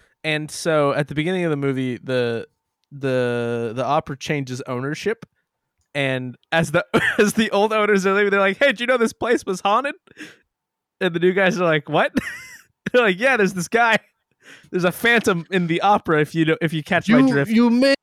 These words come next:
Speaker 2: by chance hear of a Phantom of the Opera. That's, like, my favorite title cut of the whole movie. Just
Speaker 1: Ah, it's
Speaker 2: like,
Speaker 1: so funny.
Speaker 2: ah,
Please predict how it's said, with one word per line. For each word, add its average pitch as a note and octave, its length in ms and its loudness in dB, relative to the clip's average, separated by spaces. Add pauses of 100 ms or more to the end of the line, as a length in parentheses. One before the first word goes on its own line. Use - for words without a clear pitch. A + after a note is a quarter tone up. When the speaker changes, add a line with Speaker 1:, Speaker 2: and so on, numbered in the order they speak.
(160)
Speaker 2:
by A3 120 4
chance G3 380 2 (100)
hear G#3 200 6
of D#3+ 160 4
a C3 140 2
Phantom D#3 560 -2
of A#2+ 160 -4
the C3+ 120 2
Opera. B2 500 -2
That's, D#3 140 0
like, G#3 120 0
my F#3 160 4
favorite D3+ 460 0
title C#3 300 0
cut D3+ 200 0
of C#3 80 -2
the C#3 80 0
whole C3+ 180 0
movie. B2+ 300 -6
Just - 40 0
Speaker 1:
Ah, F3+ 80 4
it's E3+ 100 2
Speaker 2:
like, D#3+ 100 -2
Speaker 1:
so D#3 200 0
funny. D3+ 340 0
Speaker 2:
ah, C#3+ 260 0